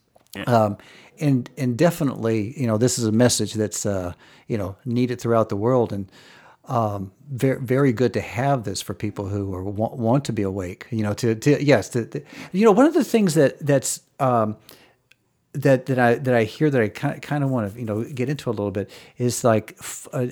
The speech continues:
Speaker 2: doing the things that, the virtuous things that we do for all sentient beings.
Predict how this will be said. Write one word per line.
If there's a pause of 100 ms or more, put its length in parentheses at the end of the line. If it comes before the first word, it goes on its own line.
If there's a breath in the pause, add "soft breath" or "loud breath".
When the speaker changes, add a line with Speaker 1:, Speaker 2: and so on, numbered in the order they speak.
(160)
Speaker 2:
doing (600 soft breath)
the
things
that,
the
virtuous
things
that
we
do
for
all
sentient
beings.